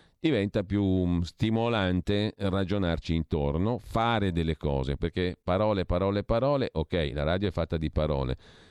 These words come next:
però le parole servono anche a maturare un orientamento interiore che poi ti fa agire in un determinato modo.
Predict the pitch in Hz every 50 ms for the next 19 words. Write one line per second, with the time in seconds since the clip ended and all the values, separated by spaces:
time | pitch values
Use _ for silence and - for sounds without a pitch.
0 | - - - - 123 123 123 110 98 95 98 - 139 135 120 104 104 110 110 101
1 | - 92 98 95 92 85 87 90 90 - 87 82 82 85 - - 104 104 87 78
2 | 76 78 80 82 80 80 78 80 85 78 76 - 82 87 90 87 - 85 80 76
3 | - 92 95 92 85 78 73 78 82 87 85 90 87 - 82 76 76 73 - 80
4 | 78 78 78 80 82 117 135 131 101 80 73 - - - 78 78 71 67 69 65
5 | 71 67 67 69 67 69 65 - - 65 64 62 62 62 62